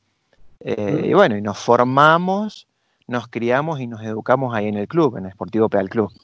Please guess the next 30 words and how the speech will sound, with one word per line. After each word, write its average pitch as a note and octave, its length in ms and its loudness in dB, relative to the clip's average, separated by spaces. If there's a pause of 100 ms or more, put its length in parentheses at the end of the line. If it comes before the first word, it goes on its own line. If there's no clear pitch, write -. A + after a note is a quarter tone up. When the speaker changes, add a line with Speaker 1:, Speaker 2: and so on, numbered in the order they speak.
(680)
Speaker 2:
¿Qui-, E3 240 2
quién F3+ 180 4
era G#3+ 220 6
el F3 160 4
profe D3 600 2
en C#3 100 -4
esa C#3+ 320 -2
época, A2+ 340 -4
te A2 80 -6
acordás? D#3 500 2 (400)
¿Con A#2+ 160 -6
quién D3 220 -4
jugabas? D#3+ 720 6
Speaker 1:
Eh, F3 160 6 (1160)
sí, F#3+ 420 4
sí, E3 200 2
por B2 180 0
supuesto. D#3 560 2
Lo-, A#2+ 180 0
los B2+ 180 -2
más G#3+ 200 0
reconocidos, D#3+ 520 -6
los D#3 100 -4
más D#3 160 -4
recordados, D3+ 580 0
bueno, C#3+ 200 -4
Mario B2+ 240 -4
Fernández, D3 800 0
Pepe B2 300 0
Aba, C#3+ 420 2